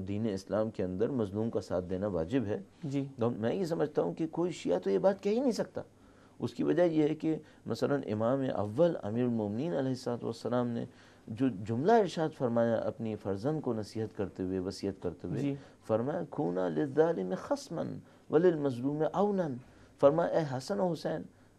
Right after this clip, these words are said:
Speaker 1: ظالم کے دشمن بن جاؤ،
Speaker 2: ہوں
Speaker 1: مظلوم
Speaker 2: ہوں۔
Speaker 1: کے مددگار بن جاؤ۔" اور امیر المومنین نے وہاں نہیں فرمایا کہ اگر مس-، اگر مظلوم مثال کے طور پر کافر ہو تو مددگار، مدد نہ کرنا،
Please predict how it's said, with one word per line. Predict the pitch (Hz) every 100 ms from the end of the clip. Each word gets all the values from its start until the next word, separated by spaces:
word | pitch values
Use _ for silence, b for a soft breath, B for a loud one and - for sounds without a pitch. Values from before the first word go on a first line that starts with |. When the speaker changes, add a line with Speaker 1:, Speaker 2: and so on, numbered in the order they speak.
| 107
Speaker 1:
ظالم | 107 151 196 214
کے | 185
دشمن | 143 151 - 277 294
بن | 247 190
جاؤ، | 139 92
Speaker 2:
ہوں | 82 - - 151
Speaker 1:
مظلوم | 131 143 151
Speaker 2:
ہوں۔ | 143
Speaker 1:
کے | 180
مددگار | 160 170 127 160 226
بن | 196 180
جاؤ۔" | 160 135 - b b b
اور | - 135 - -
امیر | 107 120 151
المومنین | 151 143 156 185
نے | 185
وہاں | 160 170
نہیں | 139 185 269
فرمایا | 226 185 175 165
کہ | 165 147 131 B B
اگر | 139 151 151
مس-، | 127 123 123 - -
اگر | 117 135
مظلوم | 120 113 107 120 156 208 185 b b
مثال | - 123 135
کے | 131
طور | 135 117
پر | 120 - 135 -
کافر | 110 107 127
ہو | 151 131 170
تو |
مددگار، | 139 123 117 107 127
مدد | 117 113 120 123 120
نہ | 120
کرنا، | 113 90 80